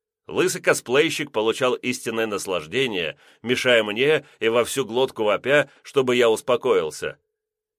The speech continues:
Причем в процессе он незаметно для остальных пару раз врезал охраннику,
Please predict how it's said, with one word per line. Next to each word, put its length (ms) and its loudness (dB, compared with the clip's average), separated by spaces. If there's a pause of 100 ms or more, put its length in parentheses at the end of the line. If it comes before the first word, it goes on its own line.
(120)
Причем 300 0
в 60 -4
процессе 500 0
он 100 0
незаметно 520 -2
для 160 0
остальных 520 -2 (260)
пару 260 4
раз 260 2
врезал 420 0
охраннику, 680 -2